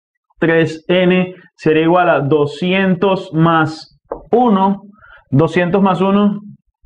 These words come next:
súper difícil esa cuenta, ¿verdad que sí? Eso da doscientos uno. La pregunta que te hago es, a ver,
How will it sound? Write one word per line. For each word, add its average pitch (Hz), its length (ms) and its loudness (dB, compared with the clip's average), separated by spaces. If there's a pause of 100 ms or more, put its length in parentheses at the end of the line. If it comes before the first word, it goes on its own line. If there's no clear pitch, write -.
súper 185 380 -2
difícil 175 360 0
esa 190 160 -2
cuenta, 196 260 0
¿verdad 190 180 0
que 190 80 -2
sí? 214 260 -2 (320)
Eso 170 260 -2
da 175 140 2
doscientos 180 840 -2 (140)
uno. 208 540 -2 (840)
La 160 180 2
pregunta 170 340 0
que 190 120 -2
te 170 80 -2
hago 170 280 2
es, - 440 -4
a 147 80 2
ver, 147 240 0